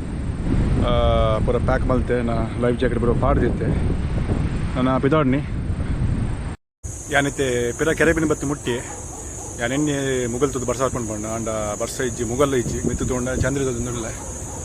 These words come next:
ಅಂಚ ಯಾನಿಕ್ಲೆ ತೋಪ ಅಂಕ್ ದಾದ ಬರ್ ತೆಗೆದುಂಡು ಬಂದೀನಿ. ಸುರುಕ್ಕು ಇಂಕೊಂಜಿ ಸಪೋರ ರೋಪ್ ತಟ್ಟಿ ದಿಕ್ಕಂಡು.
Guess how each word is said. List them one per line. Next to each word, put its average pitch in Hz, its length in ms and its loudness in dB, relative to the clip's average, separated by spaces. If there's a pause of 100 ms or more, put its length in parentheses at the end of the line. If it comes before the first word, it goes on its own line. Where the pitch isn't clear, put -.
(220)
ಅಂಚ 123 140 -4
ಯಾನಿಕ್ಲೆ 127 440 0
ತೋಪ 156 240 2
ಅಂಕ್ 123 380 2
ದಾದ 135 140 2
ಬರ್ 123 120 0
ತೆಗೆದುಂಡು 120 320 -2
ಬಂದೀನಿ. 107 260 -6 (1700)
ಸುರುಕ್ಕು 143 480 4
ಇಂಕೊಂಜಿ 120 640 4 (1500)
ಸಪೋರ 127 480 4 (400)
ರೋಪ್ 127 300 2
ತಟ್ಟಿ 120 200 4
ದಿಕ್ಕಂಡು. 113 340 -2